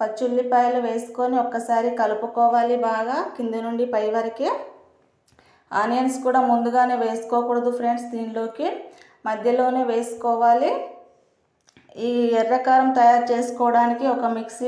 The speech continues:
బౌల్ తీసుకొని అందులోకి రెండు స్పూన్ల మనం కర్రీలో వేసుకునే కారం ఉంటుందిగా ఫ్రెండ్స్, అది వేసుకోవాలి రెండు స్పూన్లు. తర్వాత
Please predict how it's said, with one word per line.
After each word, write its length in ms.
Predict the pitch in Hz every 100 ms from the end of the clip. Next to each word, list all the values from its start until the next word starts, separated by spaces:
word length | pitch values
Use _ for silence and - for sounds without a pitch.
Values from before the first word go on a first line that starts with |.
| 240
బౌల్ 220 | 233 233 233
తీసుకొని 560 | 226 - - 226 254 359 - - - _ _ 220
అందులోకి 500 | 233 233 233 226 254 240
రెండు 200 | 226 226 233
స్పూన్ల 400 | - 240 233 240 226
మనం 180 | 226 226 220
కర్రీలో 360 | 214 233 247 247
వేసుకునే 400 | 233 233 233 233 233
కారం 260 | 214 220 226
ఉంటుందిగా 440 | 226 226 226 220 226 -
ఫ్రెండ్స్, 300 | 233 294 - - - _ _ 226
అది 140 | 220 233
వేసుకోవాలి 640 | 214 208 - 233 233 233 240 226
రెండు 220 | 226 226 226
స్పూన్లు. 440 | - 240 254 330 - - - - _ -
తర్వాత 320 | 226 233 233